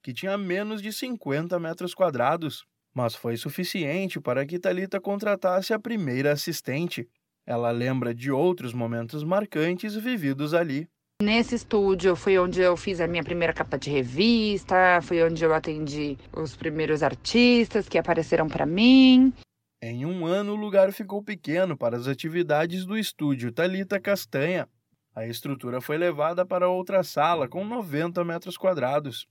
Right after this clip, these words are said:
Speaker 1: que logo também foi insuficiente. Hoje, a empresa ocupa três salas em um espaço superior a cem metros quadrados e conta com cerca de dez profissionais. Para saber tudo sobre a história da Thalita,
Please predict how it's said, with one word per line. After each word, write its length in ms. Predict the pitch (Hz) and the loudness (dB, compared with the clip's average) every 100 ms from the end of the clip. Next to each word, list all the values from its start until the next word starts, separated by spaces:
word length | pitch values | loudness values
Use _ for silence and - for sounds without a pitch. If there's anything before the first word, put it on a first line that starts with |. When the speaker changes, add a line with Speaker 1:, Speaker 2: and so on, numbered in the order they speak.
| _ | _
Speaker 1:
que 120 | - 233 | -8 -2
logo 400 | 185 180 185 196 | 2 4 2 -4
também 440 | 226 226 143 147 | -6 -4 -2 -2
foi 200 | 151 165 | -4 -6
insuficiente. 960 | 156 180 - 180 - 143 147 175 123 - _ _ - | -6 -10 -10 -10 -6 -4 -4 -6 -10 -14 _ _ -6
Hoje, 420 | 135 196 196 196 | 0 2 2 -2
a 80 | 196 | -2
empresa 400 | 202 185 196 208 | -4 -6 -4 -6
ocupa 400 | - 139 123 117 | -6 -6 -6 -8
três 320 | 131 135 151 | -4 -4 -2
salas 520 | - 160 165 170 - - | 2 4 4 0 -6 -8
em 160 | 196 | -6
um 60 | 208 | -6
espaço 420 | - 160 165 196 | -2 0 0 -4
superior 560 | - 180 190 175 180 196 | -12 -4 0 2 2 2
a 80 | |
cem 400 | 202 - 170 196 | -2 -4 -4 -2
metros 380 | 170 127 156 160 | -2 -2 -4 -4
quadrados 680 | 202 202 147 170 143 - - | 0 2 4 2 0 -8 -12
e 100 | 254 | -12
conta 340 | - 147 143 175 | -4 -4 -2 -6
com 160 | 208 | -6
cerca 340 | 208 208 196 226 | -4 -4 -4 -6
de 120 | 240 202 | -6 -2
dez 320 | 135 120 - | 0 0 -2
profissionais. 880 | 143 135 147 175 156 131 151 - _ _ _ _ - | -8 -8 -4 -2 0 -2 -4 -8 _ _ _ _ -6
Para 180 | 117 123 | -6 -4
saber 360 | 131 143 156 | -4 -4 -4
tudo 400 | 151 160 202 175 | -6 -8 -6 -6
sobre 260 | 147 123 123 | -8 -6 -6
a 40 | |
história 360 | 120 123 120 127 | -4 -4 -4 -2
da 140 | 160 | -2
Thalita, 600 | 175 123 131 165 131 - | 0 -2 0 -2 -4 -10